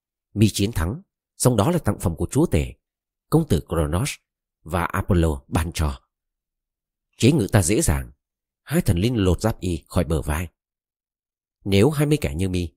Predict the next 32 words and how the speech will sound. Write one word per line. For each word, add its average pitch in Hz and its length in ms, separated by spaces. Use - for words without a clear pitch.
trực 131 140
diện 117 220
đương 156 160
đầu, 67 280
tất - 180
cả - 300
sẽ - 220
chết - 260
ngay 139 100
lập - 200
tức, - 220
nơi 107 280
đang 92 240
đứng 92 160
dưới 101 200
thương 85 200
ta. 69 280
Không, 80 260
định 117 240
mệnh 95 200
tàn 82 180
ác 123 260
và 101 220
công 180 200
tử 85 100
Leto 82 500
đã 87 120
giết 113 260
ta. 71 260
Sau 92 240
đó, 87 300
Ephebos - 520